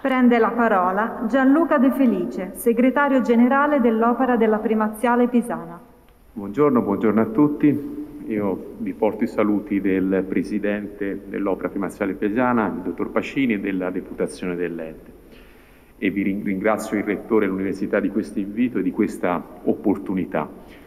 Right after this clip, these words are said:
Speaker 2: Vorrei iniziare questo mio breve intervento, eh, ringraziando la Chiara Modei, con cui abbiamo collaborato in, in questi giorni con spirito di amicizia e di collaborazione,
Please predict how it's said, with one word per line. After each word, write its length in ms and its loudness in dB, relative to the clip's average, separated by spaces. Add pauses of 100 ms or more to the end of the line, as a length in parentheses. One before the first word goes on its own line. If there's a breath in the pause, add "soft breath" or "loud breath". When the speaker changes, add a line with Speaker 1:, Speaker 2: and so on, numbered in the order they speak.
(680 loud breath)
Speaker 2:
Vorrei 420 4
iniziare 380 2
questo 440 -6
mio 120 2
breve 260 2
intervento, 1080 0
eh, 420 -8 (360)
ringraziando 1160 -2
la 460 -2 (200)
Chiara 180 -2
Modei, 420 -4 (520 loud breath)
con 160 -4
cui 420 2
abbiamo 360 -4
collaborato 960 0
in, 240 -8 (160)
in 80 -8
questi 280 -6
giorni 520 0
con 240 -4
spirito 480 -2
di 100 -4
amicizia 560 -4
e 20 -8
di 80 -10
collaborazione, 880 -4